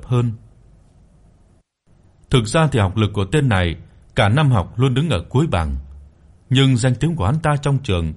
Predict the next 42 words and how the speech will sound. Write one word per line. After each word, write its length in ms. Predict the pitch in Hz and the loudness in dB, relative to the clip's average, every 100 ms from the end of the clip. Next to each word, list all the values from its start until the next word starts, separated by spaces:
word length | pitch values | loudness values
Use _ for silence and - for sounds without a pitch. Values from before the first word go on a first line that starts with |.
| - | -4
cũng 180 | 143 | -4
không 240 | 139 117 101 | -2 -2 -2
tệ. 180 | 78 69 - - - - - _ - _ | -4 -6 -14 -20 -20 -20 -20 _ -20 _
Chủ 120 | - 110 | -2 0
yếu 220 | 107 175 | 2 2
là 160 | 131 | 2
hắn 160 | 95 156 | 0 -2
ta 340 | 160 143 135 143 | 0 0 0 -4
là 160 | 98 85 | -6 -6
cánh 220 | 82 151 | -4 -4
tay 120 | 165 | -4
phải 260 | 143 98 78 | -2 -2 -4
của 200 | - 82 | -4 -6
Từ 260 | - 90 80 | -4 -4 -4
Thường. 260 | 92 76 64 - - - - - - _ _ _ _ _ _ - | -4 -4 -6 -12 -20 -20 -20 -20 -20 _ _ _ _ _ _ -4
Người 180 | 120 113 | 2 2
ta 120 | 107 | 4
nói 200 | 135 160 | 2 2
rằng 320 | 190 101 85 76 - - - _ _ _ | 2 0 -2 -6 -12 -20 -20 _ _ _
hắn 200 | - 151 | -2 0
ta 120 | 180 | 2
là 120 | 156 113 | 4 4
một 240 | 98 92 | 2 0
người 340 | 101 87 82 78 - | 0 0 -2 -6 -8
học 240 | 104 90 | -6 -4
võ 100 | 123 | -2
thuật. 240 | 165 107 76 - - - - - - - _ _ - | -2 -2 -4 -6 -20 -20 -20 -20 -20 -20 _ _ -2
Hắn 240 | 143 160 | 0 2
ta 140 | 156 | 0
có 140 | 135 160 | 0 -2
thể 160 | - 85 | -2 -2
phá 140 | 113 | -2
vỡ 140 | 113 165 85 | -4 -4 -4
cọc 200 | 82 82 | -6 -6
gỗ 180 | 131 170 | -8 -6
chỉ 100 | - | -6
bằng 220 | 90 82 | -4 -2
một 140 | 85 80 | -4 -4
chưởng. 220 | - 87 67 64 - - - _ _ _ _ - | -2 -2 -2 -8 -18 -20 -20 _ _ _ _ -2
Trong 180 | 160 143 | 0 2
trường 200 | 110 90 | 2 0
học, 160 | 85 | -2